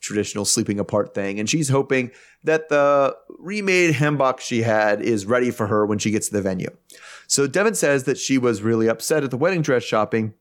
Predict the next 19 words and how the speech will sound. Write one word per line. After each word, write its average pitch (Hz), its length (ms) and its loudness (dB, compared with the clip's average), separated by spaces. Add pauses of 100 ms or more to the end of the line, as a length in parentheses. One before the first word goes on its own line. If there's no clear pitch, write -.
(160)
mostly 202 400 0
because 156 340 -2
of 113 80 -6
her 120 100 0
mom's 113 380 0
nagging, 127 460 0
which 110 140 -2
she 131 120 0
knows 110 260 0
was 101 120 -10
done 101 180 -2
with 98 160 -10
good 98 120 -2
intentions. - 600 -6 (640)
So - 120 -4
when 147 80 2
they 180 80 2
get 262 220 0
there, 127 540 2